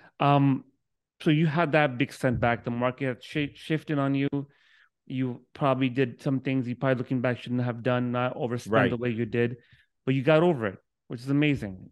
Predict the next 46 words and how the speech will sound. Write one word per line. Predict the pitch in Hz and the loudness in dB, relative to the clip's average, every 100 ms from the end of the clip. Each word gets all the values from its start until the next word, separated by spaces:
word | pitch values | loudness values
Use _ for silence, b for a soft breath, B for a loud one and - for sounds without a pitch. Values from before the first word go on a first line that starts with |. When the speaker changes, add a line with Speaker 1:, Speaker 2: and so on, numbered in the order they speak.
| - | -16
Speaker 1:
You | - | -10
know, | 110 | -10
it's | 101 | -8
a | |
hurdle | 107 120 113 | -4 -4 -4
you | 110 110 | -6 -8
went, | 117 123 | -8 -6
you | 113 | -4
went | 113 120 | -2 -2
over. | 117 110 107 _ _ _ _ _ - | -2 -6 -12 _ _ _ _ _ -2
Um, | 123 123 123 117 | 2 2 2 -2
what | 143 160 | 0 2
happened | 175 175 156 | 2 0 -4
after | 135 123 | -4 -4
that? | 113 98 - - | -4 -6 -8 -8
So | 113 110 110 | -2 -2 -2
your | 117 120 | -2 0
wife, | 120 131 - | 2 0 -2
you | - | -10
say | 127 139 | -4 0
your | 131 | 0
wife | 110 131 139 | 2 0 0
is | 123 | -8
in | 113 | -8
the | |
medical | 113 131 139 143 - | -4 -4 -6 -12 -10
f-, | 156 | -12
field, | 143 156 160 | -4 -2 -2
by | 147 | -2
the | 151 | -4
way? | 170 - _ _ _ _ _ _ _ _ - | -6 -10 _ _ _ _ _ _ _ _ -4
Speaker 2:
Yeah, | 143 139 | 2 2
she's | 185 151 | 2 0
a | |
pharmacist. | 127 143 117 - 85 - - _ - | 2 0 0 -4 -10 -12 -20 _ -2
Speaker 1:
Did | 143 | 2
she | 175 | 4
work | 120 131 170 | 6 4 2
at | 165 | -2
that | 156 151 | -2 -2
time? | 160 | -4
Was | 135 | -4
she | - | -4
working | 123 123 143 | -2 -2 -4
full | 131 135 | -8 -8
time? | 147 170 | -6 -8